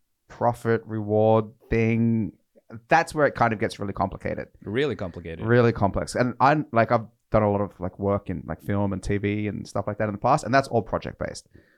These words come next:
Speaker 1: So it's like, okay, we've got this project, we finance this thing, and we've got this budget, and this is where we can spend it for this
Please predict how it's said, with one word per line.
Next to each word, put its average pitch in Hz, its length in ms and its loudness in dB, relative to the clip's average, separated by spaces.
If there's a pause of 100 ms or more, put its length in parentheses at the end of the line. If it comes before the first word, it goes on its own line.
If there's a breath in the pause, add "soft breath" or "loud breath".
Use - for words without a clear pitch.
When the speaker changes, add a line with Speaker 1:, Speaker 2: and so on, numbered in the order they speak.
Speaker 1:
So - 120 -8
it's - 80 -6
like, 110 100 -4
okay, 147 200 2
we've 131 120 2
got - 120 0
this - 80 -8
project, - 580 0
we 110 80 -2
finance 120 540 4
this - 600 -8 (380)
thing, 160 300 -2 (240)
and 101 580 0 (160)
we've 104 140 -6
got 120 140 -2
this 95 100 -8
budget, 98 640 -2 (480 soft breath)
and 98 400 0
this 104 240 -4
is 95 340 -8
where 95 520 -4
we 92 120 -6
can 90 200 -8
spend 95 400 -2
it 90 160 -4 (160)
for - 140 -10
this - 440 -12